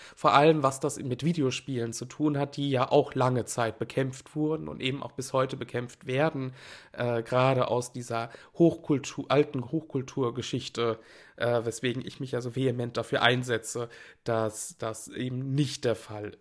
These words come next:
ist. Ähm, genau.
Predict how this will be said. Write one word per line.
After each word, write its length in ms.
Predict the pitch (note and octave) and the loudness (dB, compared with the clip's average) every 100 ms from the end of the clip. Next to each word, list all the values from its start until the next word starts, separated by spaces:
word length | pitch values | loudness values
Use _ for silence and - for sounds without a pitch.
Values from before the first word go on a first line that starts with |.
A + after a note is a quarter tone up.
| - | -20
ist. 360 | - - - - _ - | -20 -18 -20 -20 _ -10
Ähm, 600 | C3+ C3 B2+ B2 B2 B2 _ _ _ _ _ - | -6 -4 -4 -6 -8 -10 _ _ _ _ _ -16
genau. 300 | D3 C#3+ | -14 -12